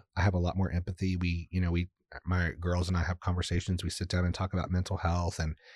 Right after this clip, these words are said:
you know, how are we feeling when, how do we, what do we do when we don't feel good? How do we work through those things? What are our self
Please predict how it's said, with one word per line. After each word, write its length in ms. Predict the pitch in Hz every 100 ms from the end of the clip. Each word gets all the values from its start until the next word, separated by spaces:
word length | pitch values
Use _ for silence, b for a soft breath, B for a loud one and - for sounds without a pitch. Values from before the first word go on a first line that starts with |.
| b b -
you 80 |
know, 100 | 90
how 180 | 87 92
are 100 | 92
we 120 | 92
feeling 800 | 95 - 95 90 95 95 92 90
when, 300 | 85 85 85 - _ - -
how 220 | - 92
do 80 | 92
we, 320 | 90 90 - 90 95 -
what 180 | 92 92
do 60 |
we 100 | 95
do 220 | 92 92 95
when 100 | 90
we 80 | 87
don't 200 | 90 -
feel 160 | 95
good? 300 | 87 87 82
How 140 | - 90
do 60 |
we 80 | 90
work 220 | 85 87
through 200 | - 87
those 220 | 87 85 -
things? 360 | 87 85 85
What 120 | 87
are 60 | 87
our 80 | 90
self 320 | - 92